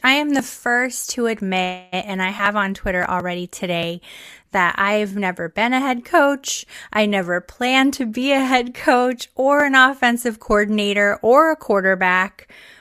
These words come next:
But as a casual fan who knows the value of a timeout in those seconds, and the ability this team has to make it to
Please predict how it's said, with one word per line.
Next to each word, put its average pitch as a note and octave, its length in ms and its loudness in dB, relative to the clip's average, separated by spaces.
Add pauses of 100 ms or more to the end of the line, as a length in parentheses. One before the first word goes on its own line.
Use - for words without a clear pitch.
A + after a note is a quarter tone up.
(320)
But G3 440 0 (240)
as A#3 220 0
a A#3+ 60 -6
casual C#4 600 2
fan G3+ 680 -4 (480)
who A3+ 300 -4
knows A3 640 2
the G#3+ 120 -4
value G3+ 760 2
of F3+ 260 -6
a F3+ 80 -8
timeout F3 720 -6
in F#3+ 240 -4
those F3 580 -6 (300)
seconds, - 1000 -8 (600)
and F#3+ 560 -4 (640)
the A3+ 160 -4
ability B3 580 0
this G#3+ 260 -4
team A#3 280 -2
has G#3+ 480 0
to G#3+ 280 -10
make G#3+ 460 -2
it A3+ 280 -4
to A#3 580 0